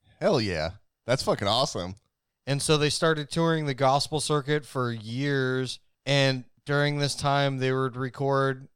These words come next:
Speaker 2: such hits as songs like Up Above My Head and Gospel Train, which is also, like, several albums you can find out there of her.
Speaker 1: Can you imagine how cool that was? Like, take a perspective break on that for a second. Like,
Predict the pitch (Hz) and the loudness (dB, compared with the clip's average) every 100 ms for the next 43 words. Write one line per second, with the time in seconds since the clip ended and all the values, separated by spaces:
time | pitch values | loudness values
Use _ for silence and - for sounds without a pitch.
0 | _ - 143 139 147 135 135 120 139 135 | _ -6 -4 -2 -4 -4 -4 -2 0 0
1 | 127 127 127 - - _ - 139 147 131 | 0 2 2 0 -20 _ -2 0 0 4
2 | 139 139 139 131 123 127 131 135 135 135 | 4 4 2 0 2 2 2 2 2 0
3 | 127 _ _ _ 120 117 117 120 - 135 | -4 _ _ _ -8 0 2 2 0 -4
4 | - 135 139 135 127 123 127 131 135 143 | -2 -2 0 0 -2 -2 -2 0 0 0
5 | 135 127 117 _ _ _ - 127 120 123 | 2 0 0 _ _ _ -2 -2 0 -2
6 | - 113 120 127 120 120 117 123 120 120 | 0 -2 -2 -6 -8 -8 -4 -2 -2 -4
7 | - 127 123 123 123 123 120 _ _ _ | -2 0 0 0 0 -2 -6 _ _ _
8 | _ - 254 359 330 175 139 - 117 104 | _ -4 0 2 2 2 0 0 -2 0
9 | 104 104 123 127 185 220 - 349 - - | 0 2 0 0 -2 -2 -4 -4 -4 -6
10 | - 117 - 104 87 98 92 98 95 90 | -2 -2 -2 -8 -6 -6 -6 -6 -6 -6
11 | 90 - 92 85 - 92 85 87 - 104 | -8 -8 -8 -8 -6 -6 -6 -12 -4 -2
12 | 98 | -2